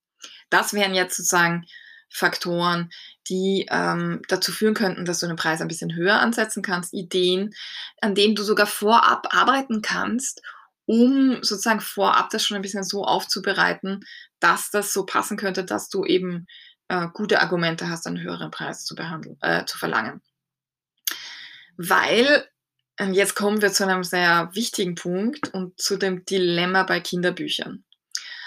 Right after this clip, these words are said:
Auf der einen Seite ist es nämlich so, dass der Zugang zum Lesen besonders leicht sein soll, weshalb es irgendwie üblich ist oder gelernt ist, Titel recht günstig anzubieten.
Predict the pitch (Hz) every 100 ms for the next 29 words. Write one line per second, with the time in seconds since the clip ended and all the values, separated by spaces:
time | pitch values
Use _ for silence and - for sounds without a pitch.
0 | - - - - 202 220 - 170 226 277
1 | 254 180 175 175 190 190 190 202 190 -
2 | 185 190 208 202 202 196 - 214 208 196
3 | 196 190 180 170 165 180 190 185 175 165
4 | 170 - 165 156 170 165 - 180 - -
5 | - - _ _ - - - - 196 196
6 | 190 208 269 269 - 196 - 196 190 202
7 | 190 180 175 - _ _ _ - 185 170
8 | 208 214 262 302 196 185 175 160 160 165
9 | 175 226 285 370 - - - - - -
10 | - - 233 247 262 233 214 190 190 185
11 | 196 - - - - - _ _ _ _
12 | _ - 226 220 - 185 - 165 170 -
13 | 147 - 139